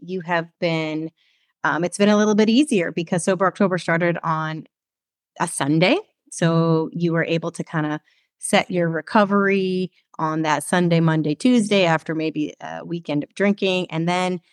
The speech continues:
as Thursday, Friday rolled around, the real mental cravings start to kick in. And you're like, "What am I gonna do for fun this weekend? What am I gonna do for fun tonight? How am I gonna relax?" And so I wanted to give you some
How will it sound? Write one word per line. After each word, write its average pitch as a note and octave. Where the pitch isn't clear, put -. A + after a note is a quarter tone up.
as D#3
Thursday, F#3
Friday F3
rolled F3
around, D#3+
the E3+
real F#3+
mental E3+
cravings D#3+
start -
to E3
kick -
in. D#3+
And D#3
you're D#3
like, D3
"What F3
am G3
I F#3
gonna E3
do E3
for F3
fun E3
this E3+
weekend? -
What E3+
am F3
I F#3
gonna G#3
do F3
for E3+
fun D#3
tonight? G#3
How D#3+
am D#3
I D3+
gonna D3
relax?" F3+
And F3
so -
I F#3+
wanted G3
to A#3+
give G#3
you G3+
some E3+